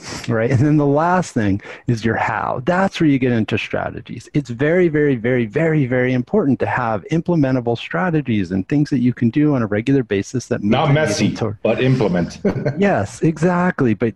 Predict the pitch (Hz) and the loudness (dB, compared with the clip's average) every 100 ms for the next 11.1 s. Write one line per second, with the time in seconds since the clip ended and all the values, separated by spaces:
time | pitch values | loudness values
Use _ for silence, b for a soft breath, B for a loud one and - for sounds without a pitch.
0 | - 247 139 117 - 165 190 156 131 110 | -4 -2 0 -2 0 4 4 4 2 0
1 | - 123 127 123 120 117 120 117 120 - | 0 0 4 4 2 0 2 2 0 -4
2 | - 151 151 147 127 - 113 - - 127 | -2 0 2 2 0 0 -2 -2 -4 -4
3 | 123 - - - - 104 104 - 107 - | -4 -6 -8 -8 -4 0 0 0 -4 2
4 | 147 143 131 123 120 - 180 190 131 110 | 2 2 2 2 2 0 0 2 2 0
5 | - 113 131 120 117 117 110 110 107 98 | 0 -2 0 2 2 4 2 2 4 2
6 | 92 - 143 143 113 - 110 113 - 135 | 0 -4 -2 -2 -2 -2 -2 -2 -2 -2
7 | 156 190 196 151 - 120 - 110 - 104 | 0 2 0 -2 -2 -4 -2 -4 -2 -2
8 | 101 - - 131 123 - 104 - - 139 | -2 -6 -2 0 0 -4 -6 -6 -4 -2
9 | 139 123 104 95 90 98 139 180 - b | -2 -4 -2 -2 -4 -2 -2 -2 -10 b
10 | b b b - 107 92 95 139 147 185 | b b b -8 -4 -2 -2 -2 -2 -2
11 | 226 | -6